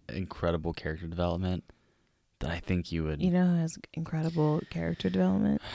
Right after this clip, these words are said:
Speaker 1: All right, so
Speaker 2: Prince
Speaker 1: your first
Speaker 2: Zuko.
Speaker 1: <laughs> your first impressions of Fight Club.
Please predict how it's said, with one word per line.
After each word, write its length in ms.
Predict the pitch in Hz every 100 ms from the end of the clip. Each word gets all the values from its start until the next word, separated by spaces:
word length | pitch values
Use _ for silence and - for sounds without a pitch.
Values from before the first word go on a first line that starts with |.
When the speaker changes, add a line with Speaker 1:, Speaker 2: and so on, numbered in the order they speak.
| 117
Speaker 1:
All 60 |
right, 280 | 101 85 76
so 280 | - 104 95
Speaker 2:
Prince 180 | 107 104
Speaker 1:
your 140 | 98
first 480 | 156 143 113 147 -
Speaker 2:
Zuko. 640 | - - - - 349 370 - - -
Speaker 1:
<laughs> 360 | - - - 320
your 100 | 120
first 320 | 349 131 127
impressions 560 | 135 127 117 107 107 95
of 140 | 98
Fight 280 | 92 92 85
Club. 300 | - 87 82